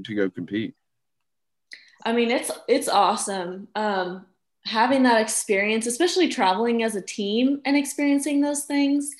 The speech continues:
Speaker 2: um, going to a different country, seeing all the culture, but also getting,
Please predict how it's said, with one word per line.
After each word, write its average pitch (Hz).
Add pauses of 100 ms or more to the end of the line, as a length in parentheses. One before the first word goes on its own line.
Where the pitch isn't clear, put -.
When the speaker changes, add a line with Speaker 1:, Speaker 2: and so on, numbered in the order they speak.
(400)
Speaker 2:
um, 190 (920)
going 247
to 311
a -
different 269
country, 240
seeing 240
all 240
the 240
culture, 226
but 220
also 214
getting, 240